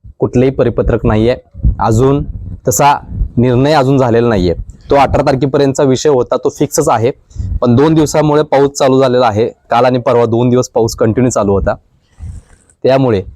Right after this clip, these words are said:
हे जे पोलीस भरतीचं, अं, ग्राउंड आहे, हॉल तिकीट, ते आता पंधरा तारीख आहे,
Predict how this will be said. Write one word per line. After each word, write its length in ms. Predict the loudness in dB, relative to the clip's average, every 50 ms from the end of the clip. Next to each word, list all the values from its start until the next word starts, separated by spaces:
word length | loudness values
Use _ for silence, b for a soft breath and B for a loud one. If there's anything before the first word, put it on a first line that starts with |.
| b b b b b b -6 -2
हे 60 | 0
जे 100 | 0 0
पोलीस 320 | 0 0 0 2 2 2
भरतीचं, 360 | 2 0 0 0 -2 -2 -2 -4
अं, 520 | -6 _ _ _ _ _ -4 -2 -2 0 0
ग्राउंड 280 | 0 2 2 2 2 0
आहे, 80 | 0
हॉल 160 | 0 0 -2 0 -2
तिकीट, 300 | -2 -2 -2 -2 0 0
ते 40 | 2
आता 300 | 2 0 -2 -2 -4 -4
पंधरा 460 | -4 -4 -2 -2 0 0 2 0 0
तारीख 280 | 0 0 -2 0 0
आहे, 120 | -2 -2